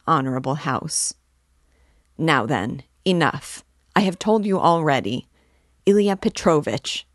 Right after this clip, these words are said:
the head clerk repeated significantly. The assistant glanced rapidly at him. The head clerk slightly shook his head.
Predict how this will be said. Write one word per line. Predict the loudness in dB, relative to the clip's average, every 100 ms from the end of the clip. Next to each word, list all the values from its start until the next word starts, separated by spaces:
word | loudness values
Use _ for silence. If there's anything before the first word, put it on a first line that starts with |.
| -6
the | -2
head | -2 -2 -4
clerk | -6 -4 -6
repeated | -6 -6 -6 -6
significantly. | -6 -4 -4 -8 -10 -8 -6 -6 -8 _ _ _ _ _ _ _ _ _ _ _ _
The | -2
assistant | -2 0 -4 -2 -6 -2
glanced | -2 0 -2 -4
rapidly | -2 -2 -2 -6 -4
at | -4 -6
him. | -10 -10 -14 _ _ _ _ _
The | -6
head | -2 -4 -4
clerk | -6 -6 -6
slightly | -8 -2 -2 -2 -4 -6
shook | -4 -6 -4
his | -6 -2
head. | -4 -4 -8